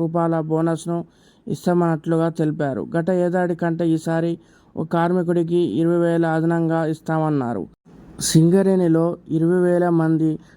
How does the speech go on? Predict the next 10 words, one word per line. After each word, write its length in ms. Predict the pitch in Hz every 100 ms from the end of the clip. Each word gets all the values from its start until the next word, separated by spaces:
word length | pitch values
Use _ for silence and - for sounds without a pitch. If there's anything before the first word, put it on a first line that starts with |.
| - -
కాంట్రాక్ట్ 480 | 156 160 175 170 -
కార్మికులు 580 | 165 160 165 156 160
ఉన్నారని 720 | 160 151 156 160 156 151 160 - 151
వెల్ల-, 400 | 156 160 156 - - - -
వెల్లడించారు. 760 | - 160 156 156 - 131 117 123 - - - -
కాంట్రాక్ట్ 440 | 170 175 185 170
ఉద్యోగులకు 800 | 170 160 180 165 170 156 165 160 -
ఒక్కొక్కరికి 800 | 143 185 170 170 156 170 175 - - - - 156
ఐదు 220 | 170 175
వేల 320 | 180 170